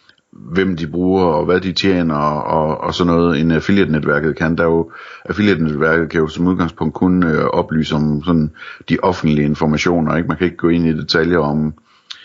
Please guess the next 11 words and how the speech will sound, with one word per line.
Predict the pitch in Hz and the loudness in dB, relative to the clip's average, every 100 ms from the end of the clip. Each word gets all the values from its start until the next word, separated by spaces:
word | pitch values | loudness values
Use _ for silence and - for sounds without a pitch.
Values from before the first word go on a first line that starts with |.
| - - - | -20 -20 -8
at, | 80 - | -6 -2
øh, | 73 76 - | 0 0 0
den | 87 | 0
her | 85 | 0
store | 76 92 85 82 | 0 2 2 2
affiliate, | 73 87 82 76 - 71 | 0 -2 -2 -2 -2 0
øh, | 71 78 64 | 0 0 -2
får | - 80 | 0 0
en | 76 | 0
særlig | - 85 87 | 0 0 0
høj | 78 | 0